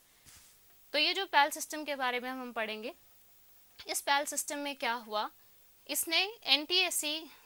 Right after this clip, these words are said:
जो कि America ने सिस-, का system है फ़ाइव ट्वेंटी फ़ाइव line based, उसमें क्या होता था, हम transmit, जब हम transmit करते थे और जो transmission हमारा path होता था, उसमें हमारे क्या होते थे, Phase errors आ जाते थे। Phase errors आने के कारण हमें जो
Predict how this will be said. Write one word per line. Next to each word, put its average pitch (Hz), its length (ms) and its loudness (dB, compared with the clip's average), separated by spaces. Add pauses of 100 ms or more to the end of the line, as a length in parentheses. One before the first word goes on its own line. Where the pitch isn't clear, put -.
जो 254 140 -4
कि 294 140 -6
America 285 500 0 (220)
ने 262 160 -4
सिस-, - 260 -4
का 254 180 -2
system 247 400 -6
है 233 220 -6 (360)
फ़ाइव 262 180 4
ट्वेंटी 269 280 -6
फ़ाइव 254 260 0
line 233 280 -2
based, 220 300 -4 (280)
उसमें 370 300 -2
क्या 330 140 4
होता 277 240 0
था, 285 120 -6
हम 294 260 -6
transmit, 277 540 -6 (320)
जब 262 220 -4
हम 285 120 -4
transmit 269 460 -4
करते 214 400 -6
थे 220 140 -8 (460)
और 269 140 6
जो 294 140 -6
transmission 302 540 -4
हमारा 311 260 -2
path 254 280 0 (100)
होता 214 240 -10
था, 214 140 -12 (160)
उसमें 302 420 -4
हमारे 247 360 -4
क्या 240 140 -4
होते 226 200 -8
थे, 320 140 -6
Phase 277 360 0
errors 233 400 -2
आ 202 100 -2
जाते 196 280 -12
थे। - 140 -20 (600)
Phase 311 220 -2
errors 269 420 4
आने 240 220 0
के 254 100 -6
कारण 247 440 -2
हमें 262 340 -6
जो 285 260 -4